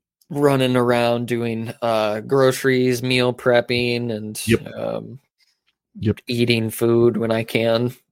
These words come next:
Speaker 1: Um, I slept in way too late today. I slept until, like,
Speaker 2: <laughs>
Speaker 1: eleven. It was a terrible idea.
Speaker 2: <laughs> Oh,
Speaker 1: But it's
Speaker 2: dude,
Speaker 1: also
Speaker 2: I
Speaker 1: because I stayed up till, like, two thirty in the morning, which was also a terrible idea. So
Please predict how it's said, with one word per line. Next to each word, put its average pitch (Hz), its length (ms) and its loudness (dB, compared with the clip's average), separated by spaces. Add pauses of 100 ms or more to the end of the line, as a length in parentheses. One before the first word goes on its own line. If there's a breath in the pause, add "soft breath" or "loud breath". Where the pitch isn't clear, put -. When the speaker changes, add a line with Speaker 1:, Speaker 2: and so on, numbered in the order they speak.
(180)
Speaker 1:
Um, 113 400 -8
I 117 120 -2
slept 110 360 -2
in 101 200 -6
way 101 240 -2
too - 200 -12
late 98 260 -6
today. 101 260 -8
I - 20 -6
slept 110 280 -2
until, 107 340 0
like, 95 180 -6
Speaker 2:
<laughs> - 0 -
Speaker 1:
eleven. 95 600 -2
It - 20 -20
was 104 120 -10
a - 40 -18
terrible 98 360 0
idea. 92 480 2
Speaker 2:
<laughs> - 60 -20 (680 soft breath)
Oh, 113 180 4
Speaker 1:
But 110 240 2
it's 135 140 4
Speaker 2:
dude, 143 40 2
Speaker 1:
also 135 240 2
Speaker 2:
I 127 80 2
Speaker 1:
because 120 240 2
I 113 80 4
stayed 113 300 2
up 107 160 0
till, 110 120 -2
like, 95 300 -4
two 110 180 -6
thirty 101 320 -6
in 101 80 -6
the 101 60 -12
morning, 98 320 -12
which 101 180 -10
was 104 140 -8 (160)
also 117 360 0
a 101 60 -6
terrible 98 440 -10
idea. 95 340 -8
So 104 300 0